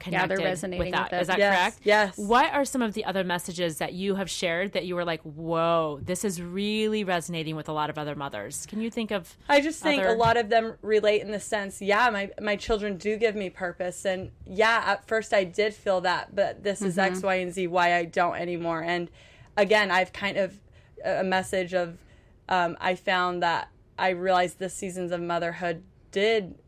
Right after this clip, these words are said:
Speaker 3: kind of give me that identity I needed. A-, again, going back to identity.
Speaker 1: Right.
Speaker 3: So, and I think as moms, um, it, it's okay to say, "I am a mother, but I also have passions and desires and
Speaker 1: Right.
Speaker 3: things."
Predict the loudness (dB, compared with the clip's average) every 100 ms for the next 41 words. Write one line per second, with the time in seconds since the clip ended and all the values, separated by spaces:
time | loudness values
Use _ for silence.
0 | -10 -4 -2 -2 -2 -4 -2 -2 -2 -2
1 | -2 -6 -12 -4 -4 0 0 0 -2 -2
2 | -2 -4 -4 -6 -6 -6 -2 0 2 0
3 | -2 -2 -4 -6 -4 -4 -6 -6 -8 -10
4 | -6 -2 -2 -4 0 4 4 2 -2 0
5 | 0 0 -2 0 0 0 -6 -16 -20 _
6 | _ _ 4 4 4 -2 -12 _ 6 6
7 | 6 4 4 2 0 0 0 2 2 2
8 | -2 -4 -8 -6 -6 -2 -2 0 2 0
9 | -4 _ _ -10 -4 -2 -2 -2 -4 -4
10 | -8 -12 -12 -8 -6 -6 -8 -8 -8 -8
11 | -6 -8 -2 0 2 0 -2 -4 -6 0
12 | 2 2 -2